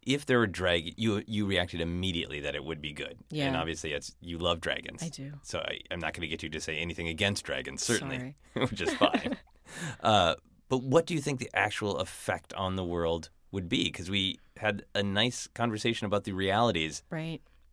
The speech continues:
Speaker 1: of really being a dragon in the real world for serious times.
Speaker 2: It's, it's funny because you ask me this question and I'm like, "Oh, well, here's the world that I would create with these dragons." And then I realize the question you're actually asking is, in real reality, if these dragons showed up,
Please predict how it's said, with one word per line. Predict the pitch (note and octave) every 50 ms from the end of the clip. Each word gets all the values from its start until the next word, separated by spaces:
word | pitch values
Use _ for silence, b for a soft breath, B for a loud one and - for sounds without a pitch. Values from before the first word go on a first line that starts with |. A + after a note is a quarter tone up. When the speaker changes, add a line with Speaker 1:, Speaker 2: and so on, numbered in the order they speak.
| -
Speaker 1:
of | - E2+ E2 F2+
really | G2+ G#2+ A2 G#2 G2+
being | E2 F2+ F2 E2+
a | F2
dragon | D#2 E2 D#2 D2+ D2 C#2+ D2+ D2+
in | D2+
the | D#2 D#2
real | D#2+ F2+ F#2+ F#2 F2
world | E2+ E2 D#2 D#2 D2+
for | - - E2+
serious | D#2+ - - G#2 F2+ E2+ E2 -
times. | - - D2+ C#2 - C3 A2 - - -
Speaker 2:
It's, | G#3+ G#3+ - - -
it's | A#3+ A#3 -
funny | - - B3+ C4+ B3+
because | G3+ F3 - E3+ D#3+
you | E3
ask | - D#3 G3+ - -
me | A#3
this | G3+ F3+
question | - - F#3 E3+ - - D#3+
and | D#3
I'm | D3+ D3 D3+
like, | C#3+ C3+ D3 - -
"Oh, | - B3 B3 G#3+
well, | D#3+ D3+ D3
here's | D3 - B3 C4+ C#4+ B3
the | G#3+ G3
world | F#3 D#3+ F3 F3+ F3+ F3 -
that | - -
I | C#3+ D#3
would | D3+ D3 C#3+
create | - - - E3 E3 G3+ A3+ -
with | D3+ D3 -
these | D3+ C#3+ C#3+
dragons." | - E3 D3 C3+ C3 C3+ C3 C3+ C#3 -
And | - D#3+ E3+
then | F3 F3+
I | F3
realize | F3 F3 E3+ E3 D#3+ D3
the | - D#3+
question | - - - E4 - - C4+
you're | G#3 - -
actually | G#3 G#3+ A3 - - E3+ D3
asking | D3+ D#3 D3+ - - D#3+ C3+
is, | B2 B2 - - -
in | B3+ D#4 E4 D#4
real | C4 A#3+ B3+ C#4 C#4 C4+ C4 -
reality, | A#3 A#3 A3+ A3+ A3 G3+ E3+ D3+ C#3+ D3
if | D3
these | - G#3+ A#3
dragons | G#3 G3+ G3 F#3+ E3+ D#3+ D#3
showed | - D#3 C#3
up, | C#3 -